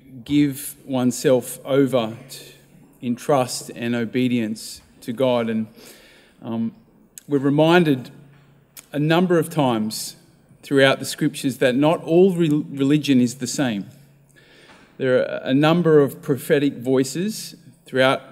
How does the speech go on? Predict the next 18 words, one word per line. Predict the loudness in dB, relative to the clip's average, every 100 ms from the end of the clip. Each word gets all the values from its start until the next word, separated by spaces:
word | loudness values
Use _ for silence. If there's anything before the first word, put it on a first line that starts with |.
| -20 _ _ -6
the |
Bible, | 2 4 4 2 -2 -4
including | -8 0 4 4
Jesus | 4 2 0 -2
himself, | -4 2 2 2 -6 -20 _ _ _ _ _ _ -18 -18 -20 -20 _
who, | 2 6 6 2 -4
um, | -2 -2 -2 -8 -20 -20 -20 _ -6
continue | -6 2 6 6
to | 6 2 0 -8 -18
sort | -2 2
of | 2 0
keep | -4 -4 -4 -8
pointing | -2 2 2 2
us | 0 0
back | 2 2 0 -10 -20 -20 _ _ _ _ _ _ _
to | -4 0 0
the | -2
practice | -6 -6 -6 -4 -4 -4 -6